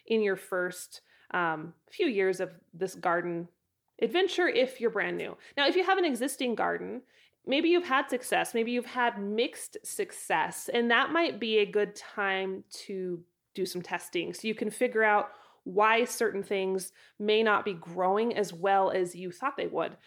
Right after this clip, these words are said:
And that is one of the things with us that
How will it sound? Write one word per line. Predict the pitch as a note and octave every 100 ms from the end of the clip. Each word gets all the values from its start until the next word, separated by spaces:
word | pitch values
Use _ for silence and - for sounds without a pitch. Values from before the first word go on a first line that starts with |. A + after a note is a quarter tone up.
| -
And | G#3 G#3+
that | A3+
is | B3 A#3
one | G#3+
of | A3 F#3+
the | G3
things | G#3 G3 F#3
with | F3+ -
us | F4+ C4+ E3 F#3 - -
that | F#3+ G3 F3+ -